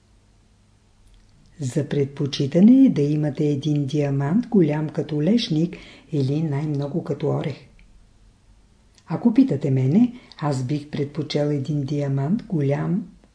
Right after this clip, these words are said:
като орех или като лешник, защото ще мога да го погледвам и да му се порадвам.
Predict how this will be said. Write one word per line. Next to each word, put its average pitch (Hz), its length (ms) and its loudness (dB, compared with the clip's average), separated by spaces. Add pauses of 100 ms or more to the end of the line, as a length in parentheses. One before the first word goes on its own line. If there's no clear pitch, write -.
като 143 320 -4
орех 143 340 0 (540)
или 143 300 0
като 151 260 -2
лешник, 170 480 2 (760)
защото 147 600 -4
ще 143 240 -4
мога 143 300 -2
да 147 120 -2
го 143 340 -4 (100)
погледвам 143 800 0 (520)
и 143 100 -2
да 202 120 4
му 214 120 10
се - 220 -4
порадвам. 143 600 -4